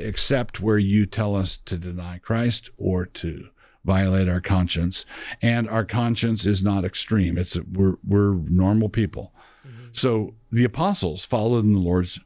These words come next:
Speaker 1: footsteps. They taught their people, um, honor the king, honor all men, be honest. You, if you suffer, it, you should suffer as a Christian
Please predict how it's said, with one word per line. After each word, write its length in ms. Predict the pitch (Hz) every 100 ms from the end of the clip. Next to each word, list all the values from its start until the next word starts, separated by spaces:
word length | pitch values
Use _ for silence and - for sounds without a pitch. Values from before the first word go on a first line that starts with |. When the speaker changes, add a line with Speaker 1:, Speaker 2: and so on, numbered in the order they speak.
| _
Speaker 1:
footsteps. 540 | 165 - 90 - -
They 220 | - 110
taught 400 | 110 98 107 - _ _ _ -
their 220 | 95 104
people, 500 | 120 131 147 147 - - - _ _ -
um, 400 | 107 95 80 - _ _ _ _ _ _ -
honor 220 | 110 123
the 100 | 120
king, 380 | 110 127 120 127
honor 340 | 107 110 117
all 180 | 113 120
men, 520 | 117 113 113 117 120
be 200 | 95 113
honest. 360 | 104 110 117 -
You, 200 | 110 98
if 180 | 117 101
you 80 | 110
suffer, 520 | - 123 110 117 117 - - -
it, 200 | 98 -
you 140 | 110
should 240 | 104 104 90
suffer 360 | - 110 107
as 120 | 98 104
a 40 |
Christian 640 | - 120 - - 104 117